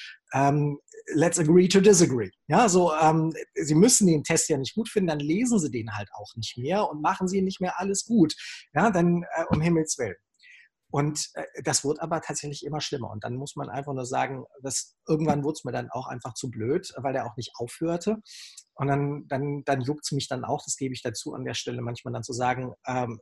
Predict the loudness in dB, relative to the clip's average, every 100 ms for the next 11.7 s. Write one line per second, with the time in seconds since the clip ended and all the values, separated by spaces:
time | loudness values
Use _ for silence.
0 | _ -12 -6 -4 -4 -4 -6 -8 -8 -8
1 | -4 -4 -4 -4 -4 -4 -4 -2 -2 -2
2 | 0 0 0 2 4 2 0 -2 -4 -2
3 | -2 -4 -4 -4 -2 -2 -4 -4 -4 -4
4 | -4 -4 0 0 0 -4 -10 -16 -18 _
5 | -6 -4 -2 0 -2 0 -2 -2 -2 -2
6 | -2 -2 2 2 2 0 -4 -4 2 4
7 | 4 4 4 2 4 2 2 -2 -4 -4
8 | -2 -2 -2 0 2 2 0 2 4 4
9 | 2 0 -2 -4 -2 0 2 0 -2 0
10 | 0 -2 -6 -6 0 4 4 4 2 -2
11 | 0 2 2 2 4 4